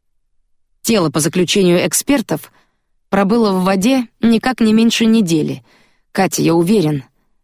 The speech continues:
этого типа прикончили не позднее двадцать пятого числа. У меня завтра сотрудники в Белозерск выезжают. Теперь придётся кого-то в командировку и в Питер,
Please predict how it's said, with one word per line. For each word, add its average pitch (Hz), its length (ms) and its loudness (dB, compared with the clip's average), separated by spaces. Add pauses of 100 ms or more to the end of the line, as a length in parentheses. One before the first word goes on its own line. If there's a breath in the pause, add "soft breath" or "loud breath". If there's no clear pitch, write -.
этого 180 340 0
типа 202 320 -2
прикончили 180 800 0 (140)
не 196 180 0
позднее 190 480 0
двадцать 175 360 -2
пятого 185 360 -2
числа. 160 500 -4 (1400)
У 190 60 0
меня 214 300 2
завтра 196 360 -2
сотрудники 208 640 0
в 156 80 0
Белозерск 175 640 -2
выезжают. 160 760 -2 (720)
Теперь 220 380 -2
придётся 226 480 -2
кого-то 208 320 -2
в - 60 -12
командировку 202 680 0
и 233 220 0
в - 100 -12
Питер, 156 560 -2